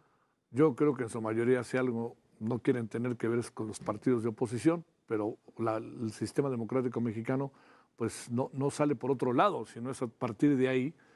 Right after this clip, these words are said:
los procesos de elección para acceder a cargos públicos.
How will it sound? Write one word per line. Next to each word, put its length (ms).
los 160
procesos 500
de 80
elección 400
para 200
acceder 320
a 60
cargos 280
públicos. 600